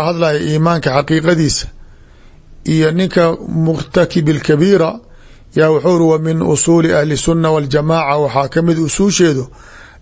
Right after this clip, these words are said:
"Anna diina wal iimaana", diinta iyo iimaanka, "qowlun wa camalun" weeyaan.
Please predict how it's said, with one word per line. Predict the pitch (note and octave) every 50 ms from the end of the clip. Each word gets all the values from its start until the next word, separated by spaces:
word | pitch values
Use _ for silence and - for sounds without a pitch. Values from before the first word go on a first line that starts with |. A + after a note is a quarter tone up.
| - -
"Anna | C#3+ D3+ D#3 D#3 D#3 D#3
diina | C#3+ C3+ E3+ F#3 F#3 F3+ E3+
wal | D#3 D3+ C#3+ C#3+
iimaana", | C3 C3+ C#3 C#3 C#3+ C#3+ C#3 C3 B2+ C3 - - - - - - - - - C#3
diinta | C3 D3+ E3 F3+ F3+ C#3 - D3+
iyo | D3 E3 D#3 D3 D3 D3+ E3+
iimaanka, | E3 D3 D3 D3 D#3+ F3+ F#3+ G3 E3+ B2 - A#2 A#2+ - - - - - - - - -
"qowlun | - D3 D#3+ D#3 D#3 D3+ D3 C#3+
wa | C#3+ C#3 B2
camalun" | A#2+ B2 C3+ C#3+ C#3 C3+ C3 B2+ B2
weeyaan. | A#2+ A#2+ A#2+ B2 A#2+ A#2+